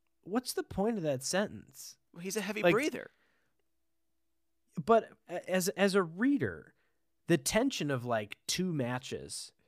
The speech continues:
Speaker 2: <laughs>
Speaker 1: not working, but the third one working in the same sentence doesn't
Speaker 2: <laughs>
Speaker 1: add anything to the story. Now, if instead they had told us, like, he had only four matches.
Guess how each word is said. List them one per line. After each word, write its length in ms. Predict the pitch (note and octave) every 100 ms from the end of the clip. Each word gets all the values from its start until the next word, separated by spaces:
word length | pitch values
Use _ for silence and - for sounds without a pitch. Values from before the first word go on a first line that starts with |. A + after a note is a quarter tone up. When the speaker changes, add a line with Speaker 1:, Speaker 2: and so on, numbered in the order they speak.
| -
Speaker 2:
<laughs> 920 | - - F#4+ F4+ - G#4+ - - -
Speaker 1:
not 340 | C3 D3+ D3+ -
working, 460 | C3 A#2 B2+ A2+
but 180 | G#2+ A#2
the 100 | B2
third 320 | - D3 D#3+
one 100 | C#3+ A#2+
working 280 | A2+ B2 A#2
in 100 | D3+
the 60 |
same 320 | - C#3+ D#3+
sentence 800 | D3 - C#3 C3 F2+ D2 - - _ _ _ _ _ _ _ A#3
doesn't 440 | - F4+ C#4+ F#3
Speaker 2:
<laughs> 40 | G4
Speaker 1:
add 320 | E3 E3+ D#3
anything 440 | C#3+ C3+ C#3 B2+
to 100 | A#2+
the 80 | G#2+
story. 340 | - D#3+ C3
Now, 160 | A2+ C3+
if 140 | C#3+
instead 560 | C#3 - - B3+ G3 C3 - _ -
they 120 | D3
had 140 | C3
told 220 | - A#3
us, 160 | D#3 -
like, 220 | B2 A#2+ _ _ _ _
he 200 | - E3
had 300 | D3 E3 D#3+ C3
only 360 | C#3 E3 E3+ D3
four 340 | - C#3 B2+
matches. 680 | A#2 A2+ B2 - - - -